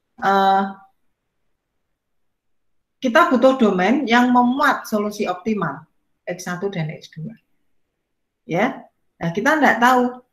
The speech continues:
gitu. Tapi kalau dari, eh, hasil solver, ya, biasanya kita ngerjakan nggak gambar dulu toh,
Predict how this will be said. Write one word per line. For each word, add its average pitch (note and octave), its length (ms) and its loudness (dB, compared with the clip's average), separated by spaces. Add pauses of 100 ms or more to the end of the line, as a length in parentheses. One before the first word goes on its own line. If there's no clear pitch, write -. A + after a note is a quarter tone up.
(380)
gitu. F#3 400 -8 (720)
Tapi F3 300 -2
kalau A3 340 4
dari, E3+ 760 0 (1400)
eh, D#3 540 -2
hasil A3 340 2
solver, E3 720 -2 (640)
ya, E3+ 240 0
biasanya F#3 680 0 (500)
kita G3+ 320 -2
ngerjakan G3 560 -2
nggak D#3 240 -2
gambar D#3 220 -2 (100)
dulu G#3 160 0
toh, D#3+ 160 0